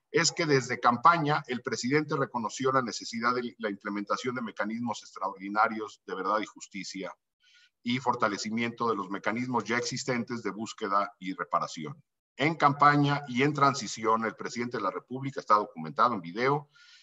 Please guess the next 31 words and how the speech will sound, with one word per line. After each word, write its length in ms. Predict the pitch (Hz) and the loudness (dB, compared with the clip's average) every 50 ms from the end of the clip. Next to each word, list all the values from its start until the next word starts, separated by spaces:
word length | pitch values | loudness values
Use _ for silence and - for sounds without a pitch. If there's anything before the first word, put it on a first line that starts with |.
| - _ _ _ _ | -20 _ _ _ _
eh, 260 | - 113 113 113 117 120 | -6 -4 -4 -2 -2 0
reconoció 440 | 120 120 123 135 131 117 - 156 170 | 0 2 2 2 2 4 2 4 4
la 100 | 175 165 | 4 4
necesidad 520 | 151 123 - 110 - - 123 135 143 147 | 4 0 -2 -4 -6 0 4 6 6 6
de 100 | 139 131 | 6 4
la 60 | 123 | 0
implementación 600 | 113 - 107 104 104 101 - 110 98 - 123 123 | -2 -4 -4 -4 -4 -2 -2 -2 -2 -2 -2 -4
de 60 | 120 | -4
estos 180 | 117 - 120 113 | -4 -6 -8 -8
mecanismos 540 | 98 92 90 - 98 104 113 110 107 - - | -8 -8 -4 -4 -4 -4 -4 -6 -8 -10 -12
extraordinarios, 1000 | - - 120 113 113 117 117 131 143 147 151 147 143 147 156 147 - - - _ _ _ _ _ _ _ _ _ _ - - | -12 -4 -2 -2 0 0 -2 0 6 6 6 6 4 0 -2 -4 -10 -12 -16 _ _ _ _ _ _ _ _ _ _ -10 0
incluso 500 | - 143 143 139 147 165 175 147 160 165 | 2 4 4 4 2 0 2 2 2 2
con 160 | - 123 110 95 | 2 4 4 4
acompañamiento 640 | - - 98 - 104 104 101 101 107 107 107 - 113 | 2 0 0 0 0 0 0 0 -2 -4 -4 -6 -6
internacional. 800 | 98 80 - 87 80 80 71 69 - 82 73 71 71 65 60 - _ _ _ _ _ _ _ _ _ | -8 -4 -4 -4 -4 -4 -6 -6 -6 -8 -6 -4 -4 -6 -6 -10 _ _ _ _ _ _ _ _ _
A 160 | - 110 107 - | 2 2 4 6
partir 400 | 117 117 123 - 147 165 170 180 | 6 4 4 2 -4 -6 -2 2
de 160 | 147 143 147 | 6 6 6
ello, 380 | 151 139 139 156 170 180 175 - | 6 4 0 -4 -4 -4 -8 -12
se 180 | - - 113 - | -8 -8 -8 -4
crearon 440 | - 113 113 123 135 131 120 120 127 | -2 0 2 4 2 2 2 0 0
mesas 320 | 147 160 151 139 139 123 | 0 0 0 0 0 -2
de 80 | 123 113 | -2 -6
trabajo 640 | - 98 92 101 117 120 107 - 127 123 - - - | 0 0 4 4 6 4 4 2 -4 -6 -8 -8 -6
en 120 | 101 101 | -4 -2
la 100 | 98 95 | -2 -2
que 140 | - - 147 | -2 -4 -8
se 100 | - - | -8 -8
hicieron 300 | - - 131 131 139 123 | -6 -2 0 0 0 0
propuestas 480 | - - - - 147 143 143 147 139 - | 0 -4 -4 -2 -2 -2 -2 -2 -6 -6
concretas 720 | - - 90 - 123 117 120 120 - 113 110 117 113 - | -6 -6 -4 -2 0 0 0 -2 -2 -4 -6 -6 -6 -10